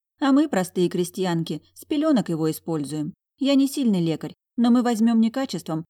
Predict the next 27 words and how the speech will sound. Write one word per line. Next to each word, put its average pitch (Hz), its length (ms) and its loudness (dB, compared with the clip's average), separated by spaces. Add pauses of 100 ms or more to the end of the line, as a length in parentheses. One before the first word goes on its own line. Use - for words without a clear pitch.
(160)
а 294 100 0
количеством. 180 720 -2 (260)
Я 254 160 0
буду 240 200 2
отдавать 247 360 0
тебе 214 220 -2
все, 269 400 -6
что - 220 -6
скопится 240 440 -4
за 208 220 -2
день. 143 240 -6 (280)
Главное, 214 480 0
кровь 226 300 -6
остановить». 165 640 -8 (460)
«Засыпай, 247 720 0
Алисия». 151 640 -4 (420)
Нянечка 208 480 0
погладила 180 520 -2
меня 160 240 -2
по 165 120 -8
волосам 170 500 -6
так, 214 320 -8 (320)
как 202 180 -2
не 208 120 4
делала 185 400 0
этого 160 340 -6
никогда. 175 640 -6